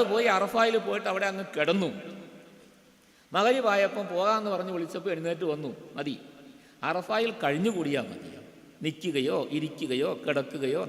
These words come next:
നടക്കുകയോ എന്ത് വേണമെങ്കിലും ചെയ്യാം. ഈ അറഫായിൽ പ്രത്യേകിച്ച് ചെയ്യാൻ ഒരമലുമില്ല. നിസ്കാരം വരെ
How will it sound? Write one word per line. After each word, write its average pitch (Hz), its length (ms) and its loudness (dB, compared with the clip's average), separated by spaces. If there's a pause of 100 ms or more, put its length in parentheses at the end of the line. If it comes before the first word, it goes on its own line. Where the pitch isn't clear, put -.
നടക്കുകയോ 127 520 -4 (180)
എന്ത് 247 180 -4
വേണമെങ്കിലും 320 440 0
ചെയ്യാം. 92 220 -12 (1000)
ഈ 254 80 2 (120)
അറഫായിൽ 277 440 4 (120)
പ്രത്യേകിച്ച് 277 540 0 (100)
ചെയ്യാൻ 277 300 2 (100)
ഒരമലുമില്ല. 277 640 6 (1160)
നിസ്കാരം 262 480 2
വരെ 285 100 8